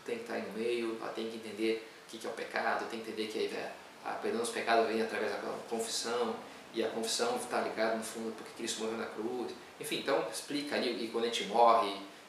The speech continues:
e céu, inferno. Então é um desses livros que pega um pouco as verdades de fé relacionadas à trajetória da vida humana e explica de maneira resumida um mapa da nossa vida. E é interessante, né, observar, tem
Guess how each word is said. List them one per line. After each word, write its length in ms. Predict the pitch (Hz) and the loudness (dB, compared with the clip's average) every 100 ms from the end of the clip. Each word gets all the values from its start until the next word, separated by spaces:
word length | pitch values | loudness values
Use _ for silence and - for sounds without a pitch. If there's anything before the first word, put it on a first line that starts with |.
| - | -10
e 160 | 101 | -6
céu, 400 | 101 - 110 110 | -4 -2 4 6
inferno. 380 | 110 - 107 104 | 4 2 0 0
Então 160 | 110 98 - | -2 -4 0
é 80 | 123 | 0
um 220 | 123 120 | 0 0
desses 240 | 127 123 | -2 0
livros 200 | 131 131 | -2 -2
que 100 | - | -2
pega 340 | - 123 123 120 | 0 4 4 4
um 60 | |
pouco 360 | 120 120 127 117 - - - - - - - 117 | 0 0 -2 -6 -10 -16 -20 -20 -20 -20 -14 -8
as 120 | 113 | -2
verdades 280 | 113 120 - | 4 4 4
de 80 | - | 0
fé 160 | 131 | 2
relacionadas 500 | 131 127 127 127 127 | 4 4 4 2 2
à 20 | |
trajetória 500 | - 123 117 143 139 | 0 0 0 4 4
da 60 | 120 | 4
vida 180 | 113 113 | 2 0
humana 400 | 110 110 113 - - - - - | 0 0 -2 -4 -12 -18 -20 -4
e 80 | 113 | -2
explica 440 | 110 - 131 120 | -2 -2 -4 -2
de 60 | 113 | 0
maneira 220 | 110 104 | 0 0
resumida 560 | - 117 110 107 113 117 | 0 0 0 -2 -2 -2
um 100 | 113 | 0
mapa 520 | 110 113 113 117 113 - - - - - | 4 4 4 0 -2 -6 -16 -20 -20 -16
da 80 | 120 | -6
nossa 320 | 110 110 - 107 | -2 -2 -2 -4
vida. 240 | 95 90 - - - - - - - | -4 -8 -12 -18 -20 -20 -20 -18 -10
E 80 | 180 | -6
é 40 | |
interessante, 560 | 202 208 202 214 202 - | -6 -4 -2 0 -2 -2
né, 120 | 120 | -4
observar, 640 | 123 - 107 104 110 110 110 | -4 -4 -4 -2 2 2 -2
tem 200 | 113 | -8